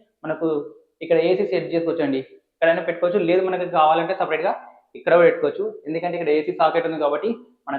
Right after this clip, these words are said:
కంఫర్ట్ ప్రకారం మనం పెట్టుకోవచ్చు. ఇంకా ఇక్కడ మనం చూసుకుంటే ఈ బెడ్‌రూమ్లో వాల్ అండి, ఈ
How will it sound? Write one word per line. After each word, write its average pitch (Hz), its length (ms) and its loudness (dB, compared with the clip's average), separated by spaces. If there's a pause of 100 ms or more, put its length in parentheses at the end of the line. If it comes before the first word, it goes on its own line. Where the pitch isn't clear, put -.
కంఫర్ట్ 165 280 -4
ప్రకారం 160 220 0
మనం 151 140 -4
పెట్టుకోవచ్చు. 156 340 -2 (120)
ఇంకా 190 120 -4
ఇక్కడ 190 200 4
మనం 185 180 -4
చూసుకుంటే 190 380 -4
ఈ - 80 -4
బెడ్‌రూమ్లో 170 360 0 (580)
వాల్ 143 220 8
అండి, 131 160 0 (440)
ఈ - 20 -4